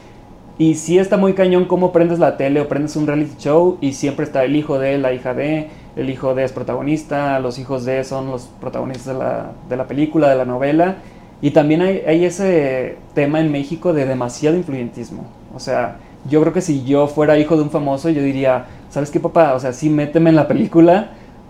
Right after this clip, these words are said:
pero no me metas de protagonista en todas las películas", ¿no? Porque va a ser demasiado evidente. Y, no sé, o sea, como que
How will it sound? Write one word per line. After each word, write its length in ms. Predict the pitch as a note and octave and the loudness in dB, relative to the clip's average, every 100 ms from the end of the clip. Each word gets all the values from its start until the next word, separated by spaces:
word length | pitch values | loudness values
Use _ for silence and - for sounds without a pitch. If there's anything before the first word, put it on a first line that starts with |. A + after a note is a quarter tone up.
| - | 0
pero 220 | D#3 D3 | 4 4
no 140 | C#3 | 4
me 60 | C#3+ | 6
metas 240 | D#3+ F3+ | 6 6
de 60 | F3+ | 4
protagonista 680 | E3+ D3 C#3 C#3 C#3 E3 D#3 | 4 4 4 2 2 4 4
en 160 | C#3+ - | 2 2
todas 240 | D3+ E3 | 6 6
las 140 | E3 | 4
películas", 500 | - C#3+ E3 D3 B2+ | 0 -4 -4 -4 -4
¿no? 120 | C#3 D#3+ | -4 -6
Porque 340 | D3+ C3 B2 - C3 | -8 -8 -10 -8 -2
va 60 | C3+ | 0
a 40 | |
ser 160 | D3+ D#3 | 2 2
demasiado 440 | D#3 B2+ C3 C3+ | 0 0 -2 -2
evidente. 640 | C#3+ C3 B2+ C3 C#3 F3 - - - - - - | -2 -2 -4 -6 -4 -4 -6 -18 -20 -20 -10 0
Y, 540 | D3 C#3+ C#3 C3+ C3 B2 - - - | 4 6 6 4 0 -6 -12 -18 -10
no 140 | D3 D3+ | -6 -2
sé, 140 | F#3+ | -2
o 60 | E3+ | -2
sea, 100 | C#3+ | -2
como 240 | B2+ B2 | -4 -6
que 460 | - B2+ B2 A#2+ | -6 -4 -2 -4